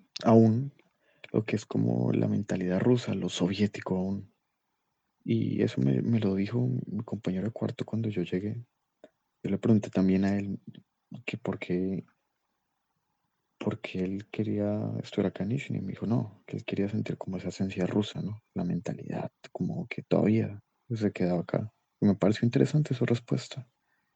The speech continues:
Entonces yo también me definiría por eso.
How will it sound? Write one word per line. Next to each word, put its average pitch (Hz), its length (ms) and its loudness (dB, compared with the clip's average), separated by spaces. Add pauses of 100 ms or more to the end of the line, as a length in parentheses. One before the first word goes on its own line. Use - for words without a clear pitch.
(840)
Entonces 113 360 -2
yo 113 200 0
también 113 520 2
me 110 140 6
definiría 107 440 4
por 120 200 2
eso. - 320 -2